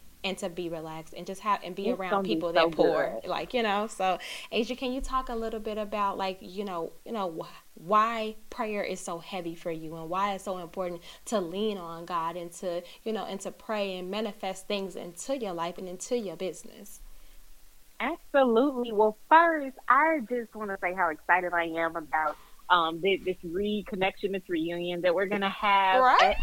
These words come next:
Speaker 2: the wellness retreat.
Speaker 1: <laughs>
Speaker 2: Um, and you guys, I'm sure you know by now, but Lanice is capital B underscore big boss, boss, boss, boss. And so
Speaker 1: <laughs>
Speaker 2: I am just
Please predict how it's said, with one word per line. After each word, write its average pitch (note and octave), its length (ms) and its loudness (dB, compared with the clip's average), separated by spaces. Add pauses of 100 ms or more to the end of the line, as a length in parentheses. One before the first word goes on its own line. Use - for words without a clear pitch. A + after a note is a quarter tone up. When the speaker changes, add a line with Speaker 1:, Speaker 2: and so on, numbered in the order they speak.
Speaker 2:
the A3 120 2
wellness A#3 640 6
retreat. E4 680 0
Speaker 1:
<laughs> - 40 2 (380)
Speaker 2:
Um, A#3+ 520 8
and B3+ 400 2
you D4 80 0
guys, C4+ 420 8
I'm B3+ 80 -6
sure G4 220 -4
you A#3+ 120 -2
know F#3 220 0
by E3 240 0
now, D#3 220 -2
but D3 160 -2
Lanice A3+ 400 -4 (100)
is E3+ 140 -8 (240)
capital A3 440 0 (120)
B F#3+ 360 -4 (140)
underscore A3 680 2
big C4 260 0 (100)
boss, E3+ 320 8 (460)
boss, C4+ 260 12 (160)
boss, A3 240 8 (160)
boss. F3+ 400 10 (180)
And A3 220 2 (100)
so G3 380 2 (240)
Speaker 1:
<laughs> B3+ 240 0
Speaker 2:
I - 200 2
am G#3+ 140 -4
just G3+ 220 -2